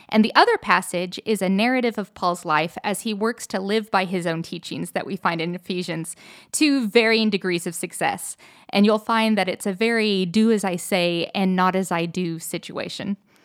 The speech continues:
We'll start with Paul's words from Ephesians four, and I'll go ahead and read those, but I'll jump from verses twenty-five through twenty-seven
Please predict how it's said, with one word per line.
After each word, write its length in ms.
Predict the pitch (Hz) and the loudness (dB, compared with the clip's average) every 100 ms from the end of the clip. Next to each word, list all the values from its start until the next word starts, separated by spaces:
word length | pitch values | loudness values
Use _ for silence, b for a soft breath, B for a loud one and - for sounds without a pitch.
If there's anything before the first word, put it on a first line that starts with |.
| b b b b b | b b b b b
We'll 140 | 254 247 | 4 6
start 300 | - 302 - | 6 4 4
with 160 | 233 | -4
Paul's 320 | - 214 214 | 0 0 0
words 200 | 214 208 | -4 -6
from 200 | - 208 | -2 -2
Ephesians 480 | 185 - 214 196 185 | 0 -2 -2 0 0
four, 300 | - 208 190 | 0 2 4
and 180 | 175 196 | 4 4
I'll 100 | 220 | 4
go 140 | 240 | 4
ahead 160 | 220 208 | 0 0
and 100 | 202 | 0
read 200 | 202 196 | -2 -2
those, 340 | 180 180 180 | -2 0 -2
but 100 | - 190 | -2 0
I'll 100 | 202 | 0
jump 380 | 185 226 233 - | 0 -2 -2 -2
from 160 | 214 | -4
verses 400 | 202 190 - 190 | -2 -6 -6 -8
twenty-five 500 | - 202 190 - 185 - | -4 -4 -4 -4 -6 -6
through 160 | - 185 | -10 -10
twenty-seven 800 | - 170 170 - 180 170 170 | -8 -8 -8 -6 -6 -4 -8